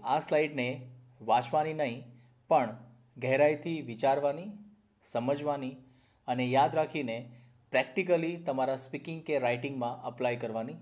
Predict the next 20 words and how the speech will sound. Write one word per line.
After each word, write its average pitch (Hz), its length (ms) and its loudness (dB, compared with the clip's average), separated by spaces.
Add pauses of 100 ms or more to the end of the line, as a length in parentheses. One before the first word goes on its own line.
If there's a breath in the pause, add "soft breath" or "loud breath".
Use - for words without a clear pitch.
(100)
જરૂર 104 320 -6
છે. - 180 -14 (2000)
આવો, 151 420 8 (460)
એરેન્સ 127 420 8
વર્ડનું 131 640 4
ઇંગ્લિશ 117 340 6
મીનિંગ 127 240 8
જોઈએ. 131 300 6 (1300 soft breath)
A 139 60 6
short 143 360 8
journey 156 560 4 (320)
undertaken 135 560 6 (600 soft breath)
in 127 100 6
order 131 340 10
to 170 80 8
deliver 135 520 4 (300)
or 123 300 6
collect 113 300 8
something, 101 360 0 (960 soft breath)
especially 143 640 6